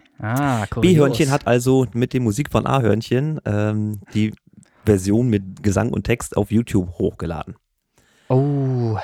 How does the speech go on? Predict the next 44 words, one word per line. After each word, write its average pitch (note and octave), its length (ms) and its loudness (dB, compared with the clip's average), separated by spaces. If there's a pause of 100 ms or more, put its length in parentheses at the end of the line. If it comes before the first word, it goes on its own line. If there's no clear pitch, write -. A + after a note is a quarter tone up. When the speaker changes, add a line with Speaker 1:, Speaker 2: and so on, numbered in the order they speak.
(120)
Speaker 2:
A-Hörnchen C#3+ 560 2
hat C3+ 160 0
das B2 220 -2
Endergebnis A#2 520 0
allerdings G#2 320 -2
gar B2 160 -4
nicht G2+ 160 -2
gefallen F#2+ 460 -2
und G2+ 140 -4
hat F#2+ 120 -6 (120)
den F#2 180 -2
Song, A#2+ 320 0
der F2+ 120 -2
ja E2+ 120 -4
nur F2 160 -4
ihm F2+ 220 -2
gehört, F2+ 540 -4 (640)
Speaker 1:
Hm. A#2 380 0
Speaker 2:
äh, G#2 200 4
urheberrechtlich G#2+ 880 0
entfernen E2+ 320 -4
lassen. F2 240 -10 (840)
Speaker 1:
Ja, B2 260 2 (640)
ja. G#2+ 300 -2 (220)
Speaker 2:
Weil G#2+ 200 4
die C#3 100 0
Qualität A2+ 520 0
von G2+ 260 -4
Gesang F#2+ 360 -2
und F#2 80 -6
Text - 280 -16
halt F2 360 -8 (180)
nicht G#2 140 2
Speaker 1:
<sighs> C#3+ 240 4
Speaker 2:
dem G2+ 180 4
entspricht, - 520 -6
was - 500 -10
Speaker 1:
Hm, B2 180 2
Speaker 2:
A-Hörnchen G#2 460 2
Speaker 1:
hm, A2 80 -2
hm, G2 80 -2
Speaker 2:
gewohnt F#2 160 2
Speaker 1:
hm. - 60 -6
Speaker 2:
ist. - 160 -10